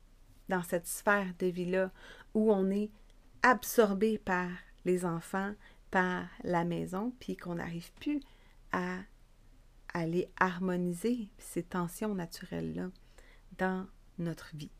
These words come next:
Alors, pour terminer, il y a le jasmin qui vient nous aider avec le masculin, le féminin sacré, tout ce qui est au niveau relax-,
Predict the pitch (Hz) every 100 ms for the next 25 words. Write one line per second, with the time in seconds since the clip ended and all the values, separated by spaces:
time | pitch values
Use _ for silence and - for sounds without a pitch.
0 | - - - - - - - - - -
1 | - - - - - - 196 202 - 214
2 | - 220 208 214 226 302 - 190 208 247
3 | 208 185 202 214 - - 196 190 208 -
4 | - - - - - 208 214 254 330 240
5 | 190 185 180 190 214 240 247 - - 175
6 | 175 202 233 - - 196 202 208 - -
7 | - 185 208 214 - - 196 208 233 180
8 | 170 - 196 190 185 190 185 - 185 -
9 | - 175 - 262 254 - - 196 185 170
10 | 175 180 175 - 202 190 - - -